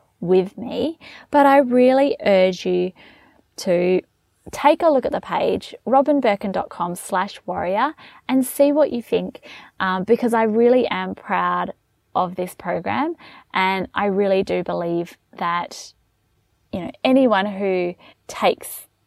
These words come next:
this chance to invest in themselves and invest in their well-being will experience a drastically different fertility journey to those who don't. Something to consider.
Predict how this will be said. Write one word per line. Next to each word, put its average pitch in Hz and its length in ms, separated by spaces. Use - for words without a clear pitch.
this 185 340
chance - 580
to 175 400
invest 185 480
in 175 140
themselves 175 760
and 190 100
invest 180 400
in 175 140
their 170 180
well-being 175 680
will 190 240
experience 185 840
a 180 80
drastically 175 880
different 240 460
fertility 170 600
journey 165 360
to 175 180
those 165 340
who 160 200
don't. - 260
Something 294 460
to 285 140
consider. 214 500